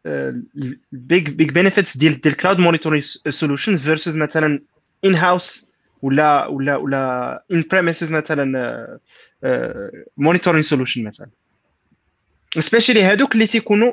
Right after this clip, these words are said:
اللي تيكو-، مت-، مثلًا عندنا، عندنا ثيرد بارتي مثلًا يقدر يكون عندنا مثلًا بحال داتا دوغ غادي يعطينا، آه، داير، آه، واحد سيبريت، آه، مونيتورينغ، آه، بلاتفورم، وتيكون مثلًا عندنا في كلاود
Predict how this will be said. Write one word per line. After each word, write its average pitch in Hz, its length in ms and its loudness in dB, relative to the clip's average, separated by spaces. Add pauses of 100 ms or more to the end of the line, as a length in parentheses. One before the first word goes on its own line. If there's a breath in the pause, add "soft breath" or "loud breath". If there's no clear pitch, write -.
اللي 170 100 -4
تيكو-، 196 300 -4
مت-، 170 320 0
مثلًا 170 440 0
عندنا، 160 200 2
عندنا 180 220 2
ثيرد 196 240 2 (100)
بارتي 175 320 0
مثلًا 147 280 -4
يقدر 131 220 -8
يكون 127 200 -4
عندنا 127 160 -2
مثلًا 165 160 -8
بحال 123 160 -8
داتا 123 200 -6
دوغ 117 220 -8
غادي 113 140 -10
يعطينا، 120 500 -6 (360 soft breath)
آه، 131 300 2 (580)
داير، 170 260 4
آه، 131 300 2 (100)
واحد 131 220 -4
سيبريت، 190 540 2
آه، 143 280 0
مونيتورينغ، 156 560 4
آه، 113 480 -2 (500)
بلاتفورم، 190 360 2 (460 soft breath)
وتيكون 226 320 2
مثلًا 226 220 4
عندنا 208 140 2
في - 60 -6
كلاود 220 200 2